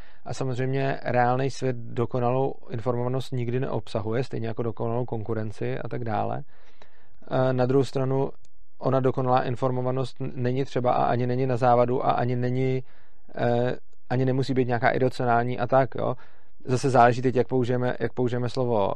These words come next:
racionální. Z hlediska rakouské ekonomiky, e, z hlediska rakouské ekonomie tam bude, e, tam bude vždycky racionální, to jsem asi už vysvětlil proč. E, protože prostě tam každý vědomý jednání je, e, každý vědomý jednání je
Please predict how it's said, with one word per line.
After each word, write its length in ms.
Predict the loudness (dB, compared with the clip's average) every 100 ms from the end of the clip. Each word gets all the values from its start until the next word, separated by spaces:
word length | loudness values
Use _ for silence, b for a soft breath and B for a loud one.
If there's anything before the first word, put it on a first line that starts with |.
| -2
racionální. 760 | -4 -2 0 2 2 0 -2 b b b b -6 -2
Z 180 | 0
hlediska 640 | 2 2 2 6 8 10 6
rakouské 380 | 2 0 0
ekonomiky, 720 | 0 0 0 0 0 -2 -4 -2
e, 200 | 0 2
z 20 |
hlediska 280 | 0 0 0
rakouské 320 | 0 0 0
ekonomie 460 | 0 0 0 0 0
tam 180 | 0 0
bude, 400 | 0 0 0 -4 -4 -4 -2
e, 40 |
tam 160 | -2 -2
bude 200 | 0 0
vždycky 380 | -2 -4 0 0
racionální, 680 | 0 0 0 0 0 -4 -6
to 160 | -6 -6 -6 -6 -8 -6 -8 -6
jsem 220 | -6 -6
asi 140 | -4
už 120 | -4 -4
vysvětlil 380 | -4 -4 -4
proč. 280 | -2 -2 -2
E, 1040 | -4 -6 -6 -6 -6 -6 -6 -6 -4 -2
protože 340 | 2 2 2 0
prostě 320 | 0 2 2 0 -6 -6 -6 -4 0
tam 220 | 0 0 2
každý 320 | 2 2 -2
vědomý 640 | -2 2 4 4 2 2
jednání 480 | 2 2 0 0 -2
je, 220 | -2 -2
e, 40 | -4 -4 -2 -2 -2
každý 260 | -2 0 0
vědomý 320 | -2 -2 -2
jednání 640 | -2 -2 -2 -2 -4 -4
je 480 | -2 0 -2 -4 -6